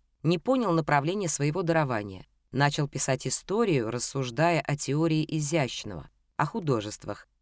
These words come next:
принялся за фантастические, за патетические предметы. Всё, что здесь сказано, не выдумка наша. Прочтите приложение при новом издании "Ревизора" письмо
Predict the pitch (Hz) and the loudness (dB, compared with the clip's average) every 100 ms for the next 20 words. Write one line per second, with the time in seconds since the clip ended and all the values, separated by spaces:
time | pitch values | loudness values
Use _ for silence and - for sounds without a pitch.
0 | _ 135 156 156 143 143 131 135 127 123 | _ 2 4 4 0 -2 -4 -4 -2 -2
1 | 127 - 214 - 143 - 123 110 - 123 | -2 -4 -4 -4 -4 -4 -2 -2 -6 -6
2 | 160 185 185 196 214 185 - 190 - 196 | -4 -2 -4 -6 -6 -8 -6 -6 -6 -4
3 | 165 110 - 76 _ _ - - 233 254 | -2 -2 -4 -14 _ _ -8 0 2 0
4 | - 190 147 165 - - 190 226 175 147 | 0 -2 2 2 2 2 2 2 2 2
5 | 151 175 208 135 113 113 110 95 - - | 0 0 0 0 -2 -6 -4 -6 -8 -2
6 | 156 160 - - 185 175 143 139 143 135 | 0 0 -2 -4 -4 -2 0 0 0 0
7 | 196 165 131 135 135 156 135 135 131 127 | 0 0 0 -2 0 0 -2 -4 -6 -2
8 | 135 131 127 117 110 113 165 180 151 131 | 0 0 0 -2 -4 -4 -2 -2 -2 -4
9 | 151 151 | -2 -2